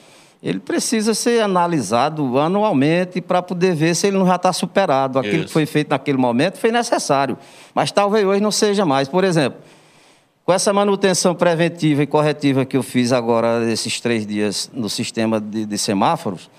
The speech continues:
Speaker 1: certo? Troquei cabeamento, troquei algumas bolachas de led, é, é, mudamos, é, fizemos sincronismo novamente, porque esses equipamentos são muito sensíveis. Então, falta de energia, oscilação de tensão, essas questões todas,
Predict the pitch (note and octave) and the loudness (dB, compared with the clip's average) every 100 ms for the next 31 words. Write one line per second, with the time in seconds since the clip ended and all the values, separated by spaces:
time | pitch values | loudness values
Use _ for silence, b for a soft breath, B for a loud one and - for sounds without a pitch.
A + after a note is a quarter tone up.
0 | b b b b b - A2+ B2+ - A#2+ | b b b b b -4 -2 -2 -2 -6
1 | - G#2+ - G#2 G#2 A#2 B2+ C3 B2 - | -4 -8 -4 -2 0 0 0 0 -2 -2
2 | A2+ - A#2 A#2 A2+ G#2+ A2+ A2 G2 A2 | -4 -2 0 0 0 0 0 0 -2 -2
3 | G#2 G2+ G2+ G2+ A2+ A2+ A#2+ B2 A#2+ A2 | 0 0 -2 -2 0 0 0 0 -2 -2
4 | A2+ G#2+ G#2+ G#2 G#2+ G#2 A#2 A2 A2 G#2+ | -2 0 -2 -2 -2 -2 -2 0 2 0
5 | G2+ B B B B B A2+ B2+ A#2+ C3 | -2 B B B B B -2 -2 0 0
6 | A#2+ G#2+ B2 A2+ A#2+ A#2+ A#2+ - B2+ A#2+ | 0 -2 -2 -2 -2 0 -2 -2 -2 0
7 | B2 A#2 B2 A#2 A#2 A2+ A2+ A2+ A#2 B2+ | 0 0 0 0 0 0 0 -2 -2 -4
8 | B2+ C#3+ C3 D#3 E3+ E3 B B B - | -4 -10 -6 -2 -2 -4 B B B -4
9 | C#3 C#3 E3+ F3 E3 D#3 D#3 - E3 E3 | -4 0 0 0 -2 0 0 0 0 0
10 | - G3 - B2+ A#2 G#2+ A#2 C#3+ C3+ C3 | -2 -4 -2 -2 -2 -4 -2 -4 -2 -4
11 | - F3 F3 F3 E3+ E3 D3 C#3 D#3+ C3 | 0 -2 0 0 0 0 0 0 0 0
12 | C3+ - E3 D#3+ - E3 - D3+ - D#3+ | 0 -2 -2 0 0 -2 0 -2 0 0
13 | D#3 C#3 D3+ - D#3 E3 C#3 C#3+ E3 | 0 -2 -4 -4 -4 -2 -2 -2 -4